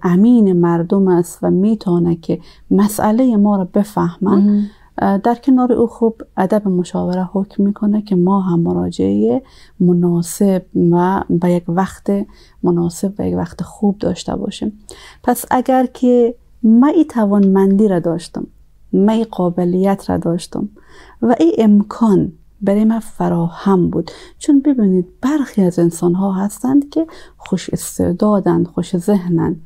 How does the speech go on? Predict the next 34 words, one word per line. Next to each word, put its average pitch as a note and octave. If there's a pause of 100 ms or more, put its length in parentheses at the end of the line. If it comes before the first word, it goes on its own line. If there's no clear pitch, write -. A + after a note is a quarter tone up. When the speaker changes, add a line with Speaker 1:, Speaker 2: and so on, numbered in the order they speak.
Speaker 2:
مهم. G3
Speaker 1:
همچنان C4+
که C#4
وقتی A#3+
که B3+
ما B3 (220)
می‌خوایم A#3+
که A#3+
یک A#3
مسئلهٔ F#3
ریاضی F3+
را G3
حل E3
کنیم، D#3+ (540)
دو B3+
نفر، A#3+
سه B3+
نفر، A3
چهار B3
نفر G#3+
در G#3
یک B3
صنف F#3+
هستند، E3 (240)
اما B3
یک B3+
نفر B3
می‌تونه B3
که A3
بسیار A#3+
سریعتر F3+
را E3
حل D#3+
کنه، -